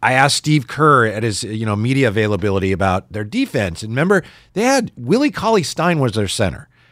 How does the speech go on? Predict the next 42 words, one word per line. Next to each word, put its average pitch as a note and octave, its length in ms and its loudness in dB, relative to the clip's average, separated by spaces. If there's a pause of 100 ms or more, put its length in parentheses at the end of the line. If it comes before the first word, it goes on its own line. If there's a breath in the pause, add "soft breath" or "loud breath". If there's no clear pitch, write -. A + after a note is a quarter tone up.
And G#2 80 -6
I - 20 0
remember D3+ 260 4
asking C3 440 2
Coach, A2 440 0 (160)
"Hey, D3+ 160 2
Coach, D#3+ 420 0
you D3 60 -4
know, C#3 100 4
Willie D3 240 2
Cauley-Stein's C#3 560 -2
hurt. C#3 160 -2
They A#2+ 60 0
had C#3 60 2
a D3 40 2
lot D#3+ 140 4
of C3 60 0
centers C3+ 320 0
that A2+ 80 0
are A2 80 2
hurt. A#2 200 4 (220 loud breath)
How F#3 180 2
hard G3+ 300 2
is D#3+ 140 2
it E3 100 -2
to D3 80 0
get D3 240 0
your C#3 100 -2
defense D3+ 580 -4
in C3 120 -2
order A#2+ 240 2
when B2+ 120 -2
you've B2+ 160 -2
got C3 200 0
so C3 140 0
many B2+ 280 2 (260 soft breath)
of A2+ 140 -2
your B2 120 0
bigs F#3 340 0
that D3 100 2
are C3 60 6
hurt?" F3 280 2